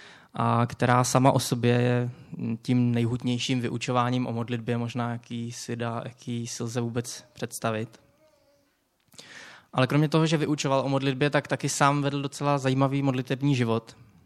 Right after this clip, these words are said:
A ten, na ten se teďko můžeme trošku podívat a zamyslet se nad ním. A kdybychom to vyjádřili kvantitativně, tak Pán Ježíš se modlil často a dlouho.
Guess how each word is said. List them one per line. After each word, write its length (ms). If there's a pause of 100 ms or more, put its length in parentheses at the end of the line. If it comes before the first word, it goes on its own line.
(1400)
A 440 (840)
ten, 160
na 80
ten 140
se 100
teďko 240
můžeme 480
trošku 240
podívat 480
a 40
zamyslet 440
se 100
nad 100
ním. 320 (1500)
A 460 (1000)
kdybychom 400
to 140
vyjádřili 580 (1200)
kvantitativně, 960 (460)
tak 160
Pán 180
Ježíš 240
se 100
modlil 380 (140)
často 440
a 60
dlouho. 360